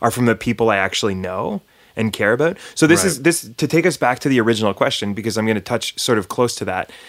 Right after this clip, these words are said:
Speaker 1: is I have this thing now where I, I realized when I got rid of all that shit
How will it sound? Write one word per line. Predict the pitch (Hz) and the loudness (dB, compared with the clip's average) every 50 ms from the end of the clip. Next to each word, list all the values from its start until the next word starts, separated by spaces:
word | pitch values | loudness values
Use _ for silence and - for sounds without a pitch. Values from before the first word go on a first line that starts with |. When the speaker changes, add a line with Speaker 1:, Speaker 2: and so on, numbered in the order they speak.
| - - - _ | -20 -20 -6 _
Speaker 1:
is | 139 135 127 113 117 - | 2 2 2 0 0 0
I | - 127 139 | 0 2 2
have | 139 147 139 135 127 117 | 2 2 2 2 0 0
this | 113 123 120 113 - - | 0 2 2 2 0 -2
thing | - 143 139 131 | 0 0 0 2
now | 123 120 104 101 104 | 2 2 2 2 2
where | 107 107 104 | 2 0 0
I, | - 110 107 107 - | 0 0 -2 -2 -2
I | - | -2
realized | 110 107 104 120 131 131 127 110 104 107 107 101 - | -4 0 2 2 4 4 4 2 2 0 -2 -4 -6
when | - 117 117 110 | -4 -2 0 0
I | 107 | 0
got | 104 101 123 117 - 110 | 0 0 0 -2 0 -2
rid | 107 117 127 143 | -2 0 0 2
of | 131 113 | 2 0
all | 107 104 | 0 -2
that | 98 92 76 - | -2 -6 -6 -8
shit | - - 98 87 82 - | -6 -6 -4 -6 -6 -8